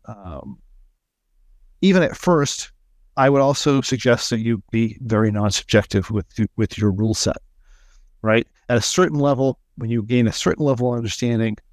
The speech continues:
these, those recommendations change, right? But until you get to that understanding level, uh, I would s-, encourage you to focus on one strategy with defined,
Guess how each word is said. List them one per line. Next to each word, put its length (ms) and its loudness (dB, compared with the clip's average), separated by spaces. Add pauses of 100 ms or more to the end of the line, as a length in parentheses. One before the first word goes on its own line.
(240)
these, 340 2
those 240 2
recommendations 680 0
change, 440 -2 (500)
right? 260 0 (140)
But 240 0 (340)
until 280 -2
you 140 2
get 220 0
to 80 -4
that 180 2
understanding 520 -2
level, 360 -2 (440)
uh, 300 -4
I 40 0
would 180 0 (240)
s-, 200 -16 (200)
encourage 420 0
you 60 2
to 60 0
focus 400 -2
on 200 -2
one 180 0
strategy 580 -2
with 200 -8
defined, 680 0